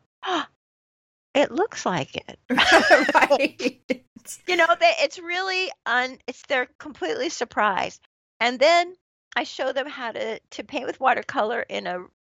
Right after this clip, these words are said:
Speaker 1: really pretty loose way. Um, so we don't try to match the colors exactly, and we try to paint it pretty quickly. So they go through that, and they're still like, "Oh, I'm sure mine's not,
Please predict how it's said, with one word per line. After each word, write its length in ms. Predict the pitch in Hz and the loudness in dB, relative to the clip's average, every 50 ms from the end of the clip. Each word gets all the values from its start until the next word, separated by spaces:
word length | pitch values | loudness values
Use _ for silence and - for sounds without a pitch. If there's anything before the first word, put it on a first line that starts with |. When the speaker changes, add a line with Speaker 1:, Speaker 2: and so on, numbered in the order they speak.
| _ _ | _ _
Speaker 1:
really 220 | - 359 392 330 269 | -6 -4 -2 -2 -2
pretty 280 | - - 330 233 233 | -2 -2 -2 -2 -2
loose 640 | 214 190 170 185 190 190 190 226 - - - - - - - - - _ _ _ _ | -4 -2 2 4 4 6 4 4 0 -4 -6 -8 -10 -12 -18 -20 -20 _ _ _ _
way. 640 | - 196 202 214 240 240 214 190 175 170 170 190 180 - _ _ _ _ | -10 -2 2 4 6 6 6 6 4 2 2 0 -2 -6 _ _ _ _
Um, 380 | - 170 175 170 170 170 170 - _ _ _ _ - | -4 -2 -2 -2 -4 -6 -10 -16 _ _ _ _ -8
so 140 | - 226 | -6 -4
we 80 | 202 202 | 0 0
don't 180 | 208 226 185 - | 0 0 0 0
try 160 | - 285 233 | 0 -2 -2
to 60 | 196 | 0
match 320 | 175 170 175 175 196 - | 0 0 0 0 -2 -4
the 40 | - | -8
colors 340 | - - 220 175 185 190 190 | -8 -6 -4 -4 -4 -4 -8
exactly, 800 | 190 175 - - 139 139 160 - - - 180 165 165 160 165 170 | -12 -8 -4 -2 0 0 0 -2 -4 -6 -6 -6 -4 -4 -4 -6
and 100 | 156 151 | -6 -8
we 80 | 156 - | -12 -10
try 160 | - - 170 | -8 -8 -6
to 80 | 175 | -6
paint 260 | - - 196 190 160 160 | -8 -8 -8 -8 -6 -8
it 100 | - - | -8 -8
pretty 200 | - 202 165 170 | -8 -10 -10 -10
quickly. 640 | - - - - 165 - - - - 117 151 - - - - - _ _ _ _ _ _ _ _ _ _ _ - - - - - - - | -10 -6 -4 -4 -4 -4 -6 -6 -6 -6 -6 -6 -10 -16 -20 -20 _ _ _ _ _ _ _ _ _ _ _ -16 -16 -14 -18 -20 -16 -6
So 320 | - - 247 247 233 - _ _ _ _ _ | 0 4 4 4 4 2 _ _ _ _ _
they 100 | - 302 | -2 0
go 220 | 311 - 359 392 | 4 4 4 4
through 220 | 392 - 403 381 320 | 4 4 4 4 6
that, 220 | 285 240 247 240 | 6 6 4 4
and 100 | 208 226 | 2 -2
they're 100 | 233 269 | -4 -4
still 480 | - - - - 320 320 311 302 302 311 | -6 -8 -8 -4 0 4 4 6 6 6
like, 340 | 285 247 233 220 214 - - - | 6 4 4 2 0 -4 -12 -16
"Oh, 340 | 254 269 277 285 294 294 | -12 -10 -6 -6 -4 -4
I'm 120 | 277 277 277 | -4 -4 -6
sure 340 | - - - - 294 302 294 | -8 -8 -6 -4 -4 -2 0
mine's 400 | 285 262 262 262 262 254 - - | 0 0 0 0 -4 -8 -10 -4
not, 260 | 233 233 240 285 | 0 2 2 2